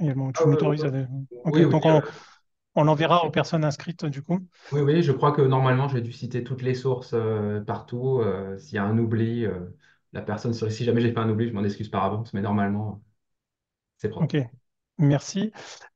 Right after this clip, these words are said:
Speaker 1: Euh, la question suivante, c'est de savoir sur quelle base de données tu travailles ou, ou les équipes travaillent et est-ce qu'il est facile d'avoir de la data ?
Speaker 2: Alors, oui et non. Euh, euh,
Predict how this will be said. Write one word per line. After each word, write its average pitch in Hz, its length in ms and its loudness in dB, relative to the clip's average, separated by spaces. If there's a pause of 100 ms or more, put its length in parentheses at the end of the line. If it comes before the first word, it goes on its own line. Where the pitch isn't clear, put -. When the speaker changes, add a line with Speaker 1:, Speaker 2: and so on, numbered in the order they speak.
(120)
Speaker 1:
Euh, 160 160 2
la 160 120 4
question 180 280 2
suivante, 196 360 4
c'est 170 260 -4
de 165 100 0
savoir 175 340 0
sur 160 160 -8
quelle 151 180 -4
base 180 220 2
de 180 100 0
données 175 360 2
tu - 200 -14
travailles 170 520 -2
ou, 160 340 -8
ou 147 40 -8
les 151 200 -4
équipes 156 240 -6
travaillent 180 440 2
et 151 560 0 (100)
est-ce 160 220 -4 (160)
qu'il 160 400 -8
est 156 100 0
facile 190 560 -2
d'avoir 156 340 4
de 147 120 -6
la 147 100 2
data ? 151 440 0 (2750)
Speaker 2:
Alors, 131 460 2
oui 131 200 2
et 156 80 8
non. - 380 2 (520)
Euh, 107 640 -2 (260)
euh, 98 340 -2